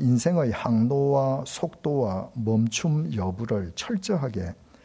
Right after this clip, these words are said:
하나님께 맡겨드린 하나님의 태바였습니다.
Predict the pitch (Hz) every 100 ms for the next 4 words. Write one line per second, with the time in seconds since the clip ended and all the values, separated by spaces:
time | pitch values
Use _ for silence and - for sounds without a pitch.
0 | - _ - - 190 190 160 139 127 113
1 | 101 110 - 120 87 98 87 82 - _
2 | _ _ - - 156 156 135 107 95 87
3 | - - - 160 143 117 90 90 95 90
4 | 78 76